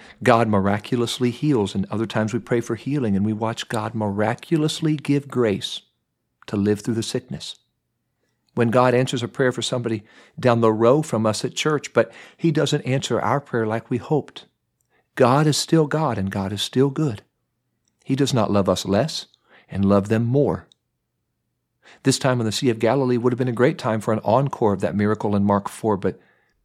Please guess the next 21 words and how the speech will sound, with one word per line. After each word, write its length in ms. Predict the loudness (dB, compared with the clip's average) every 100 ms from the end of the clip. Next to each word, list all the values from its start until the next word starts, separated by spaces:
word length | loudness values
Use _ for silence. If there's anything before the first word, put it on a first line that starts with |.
| _ _ -6
Jesus 420 | 0 0 0 -2
was 140 | -2
a 60 | 0
few 200 | 2 2
furlongs 600 | 4 2 4 4 2 -2
away, 380 | -2 0 2 2
and 160 | 0 -4 -2
your 140 | 2
mission 300 | 2 2 0
today 240 | 2 4 4
is 140 | 2
to 80 | 0
use 240 | 0 0 4
that 260 | 2 2
term 320 | -2 -2 0 -2
in 200 | -2 -2
a 100 | -2
sentence. 520 | -4 -4 -2 -2 -2
So 120 | -2 0
<laughs> 100 |
the 100 | 0